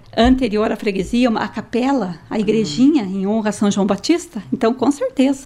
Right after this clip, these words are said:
Speaker 2: Enedi era de descendência provavelmente portuguesa?
Speaker 1: Portuguesa.
Speaker 2: Então, o nosso, nosso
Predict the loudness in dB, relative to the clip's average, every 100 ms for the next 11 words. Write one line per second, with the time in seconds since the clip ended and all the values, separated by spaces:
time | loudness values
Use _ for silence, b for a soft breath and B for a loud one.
0 | 2 4 4 2 2 2 4 4 2 0
1 | 0 4 4 2 0 2 2 2 0 2
2 | 2 4 2 0 0 0 0 0 2 4
3 | 6 4 4 0 -4 -2 0 2 4 4
4 | 4 2 0 0 2 4 2 2 0 2
5 | 2 2 0 0 2 2 2 0 -2